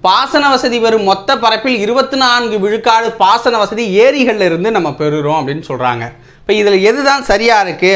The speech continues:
அப்படின்னு பாத்தீங்கன்னா, ஃபஸ்ட்டு இது சரி, ஓகேங்களா? இது தப்பா இருக்கு, ஓகேங்களா? அப்ப ரெண்டாவது இது மட்டும் சரி. அடுத்த வினா, காந்திய பொருளாதாரம் என்னும் வார்த்தை உருவாக்கியது யார்?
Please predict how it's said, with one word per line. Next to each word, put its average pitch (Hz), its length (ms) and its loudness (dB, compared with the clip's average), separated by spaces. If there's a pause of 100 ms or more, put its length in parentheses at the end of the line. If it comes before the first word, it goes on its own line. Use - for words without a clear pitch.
அப்படின்னு 175 320 0
பாத்தீங்கன்னா, 135 480 -2 (1200)
ஃபஸ்ட்டு 226 480 -2
இது 208 320 0
சரி, 175 220 -2 (100)
ஓகேங்களா? 160 400 -4
இது 180 140 -2 (100)
தப்பா 151 260 -2
இருக்கு, 127 220 -10
ஓகேங்களா? 156 340 -4
அப்ப 220 300 0
ரெண்டாவது 180 380 0
இது 151 120 -6
மட்டும் 220 380 -6
சரி. 127 180 -10 (1500)
அடுத்த 214 180 -2 (100)
வினா, 156 120 0 (340)
காந்திய 240 680 2 (2000)
பொருளாதாரம் 247 720 2
என்னும் 190 240 0
வார்த்தை 220 340 0 (140)
உருவாக்கியது 185 520 0 (120)
யார்? 127 180 -2